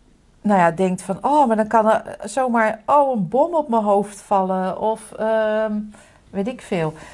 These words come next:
Ehm, maar dat je dan niet de hele tijd denkt, "Oh, dan kan ik dus zomaar de lotto winnen. Ik kan straks," ik weet niet of je, of je er al een hebt, "de liefde van mijn leven ontmoeten. Ik kan, alles kan gebeuren. Ik kan straks duizend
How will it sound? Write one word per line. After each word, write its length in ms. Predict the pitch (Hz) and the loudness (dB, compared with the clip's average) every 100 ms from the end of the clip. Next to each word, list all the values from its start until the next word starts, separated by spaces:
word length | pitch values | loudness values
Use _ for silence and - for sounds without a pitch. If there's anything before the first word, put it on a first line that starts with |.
| - - - | -20 -20 -10
Ehm, 340 | - 180 196 185 - | -2 2 2 0 -4
maar 140 | 202 226 | 0 2
dat 180 | 247 | 2
je 80 | 247 | 2
dan 180 | 214 202 | 2 4
niet 160 | 247 285 | 2 0
de 80 | |
hele 240 | 233 214 208 | 0 0 0
tijd 300 | 214 196 180 | 0 0 0
denkt, 260 | 196 196 - | -2 -4 0
"Oh, 280 | - 339 359 | 4 6 6
dan 120 | 339 | 4
kan 160 | 330 311 | 2 0
ik 120 | 294 | -2
dus 360 | 302 302 - - | -6 -6 -6 2
zomaar 480 | 330 370 339 320 | 4 4 4 4
de 300 | 302 294 285 277 | 4 4 2 2
lotto 400 | 311 339 302 269 | 0 4 2 2
winnen. 420 | 254 233 220 208 - - | -2 -2 0 -2 -4 -8
Ik 140 | 294 294 | -6 0
kan 200 | 311 294 | 0 0
straks," 640 | - 311 320 320 - - _ _ _ | -6 -2 -2 -2 -16 -20 _ _ _
ik 160 | 175 | -6
weet 140 | 156 147 | -4 -2
niet 120 | 151 | 0
of 140 | 143 165 | -2 -4
je, 160 | 156 | -4
of 360 | 143 - 165 165 | -6 -6 -6 -6
je 60 | 160 | -2
er 80 | |
al 220 | 156 147 151 | 0 2 0
een 120 | 143 | -2
hebt, 240 | 156 - - - | -4 -6 -14 -4
"de 140 | 349 | 0
liefde 340 | 339 381 381 359 | 4 4 2 0
van 160 | 370 | 2
mijn 120 | 349 349 | 2 4
leven 420 | 370 381 370 285 | 4 2 0 -2
ontmoeten. 320 | 285 269 233 - - - | -2 -8 -10 -14 -20 -6
Ik 120 | - | -2
kan, 220 | 330 339 339 - - | 2 2 0 -12 0
alles 340 | 392 392 381 | 2 2 2
kan 220 | 359 349 | 0 0
gebeuren. 580 | 349 320 330 320 277 254 | -2 -2 0 0 0 -2
Ik 100 | 269 | 0
kan 200 | 302 294 | 0 0
straks 460 | - 294 294 294 - - - - - - 226 190 - - | 0 0 0 -2 -20 -20 -20 -20 -20 -16 -12 -12 -12 -2
duizend 640 | 180 339 370 359 330 | 4 6 4 2 0